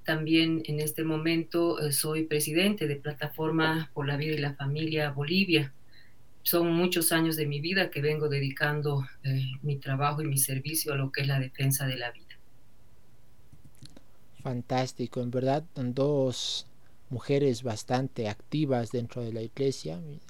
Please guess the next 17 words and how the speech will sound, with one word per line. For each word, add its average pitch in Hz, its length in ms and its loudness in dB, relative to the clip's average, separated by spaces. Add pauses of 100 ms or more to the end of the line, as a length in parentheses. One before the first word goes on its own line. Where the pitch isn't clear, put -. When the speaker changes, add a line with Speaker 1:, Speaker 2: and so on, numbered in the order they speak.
(480)
Speaker 2:
desde 127 480 4
sus - 320 -6
campos, 151 580 0
desde 120 340 -2
sus - 300 -6
áreas, 151 440 -2 (100)
pero 127 280 -2 (240)
va, 143 100 -2 (180)
como 123 260 -4
lo 123 100 2
dije 143 280 0
en 139 80 -2
un 135 160 -2
inicio, 156 460 -2
va, 139 140 0
es - 400 -6
verdad 131 380 0